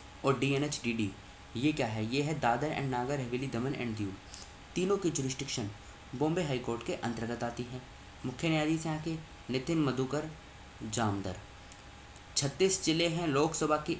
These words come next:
अड़तालीस सीट, राज्यसभा की उन्नीस, विधानसभा की दो सौ अट्ठासी और विधान परिषद की अठहत्तर सीटें हैं।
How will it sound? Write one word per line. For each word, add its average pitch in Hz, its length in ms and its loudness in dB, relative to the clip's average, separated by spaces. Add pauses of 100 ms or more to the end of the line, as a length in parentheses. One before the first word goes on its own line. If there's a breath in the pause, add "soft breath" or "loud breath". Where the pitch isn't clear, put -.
अड़तालीस 143 380 4
सीट, 160 180 2
राज्यसभा 139 460 4
की 147 260 -2
उन्नीस, 139 340 4 (580 loud breath)
विधानसभा 139 560 4
की 139 180 -2
दो 123 180 4
सौ 123 140 0
अट्ठासी 110 520 -2 (440 loud breath)
और 117 60 -2
विधान 123 360 0
परिषद 123 460 -2
की 175 160 -2 (120)
अठहत्तर 113 320 -4
सीटें 107 260 0
हैं। 90 200 -8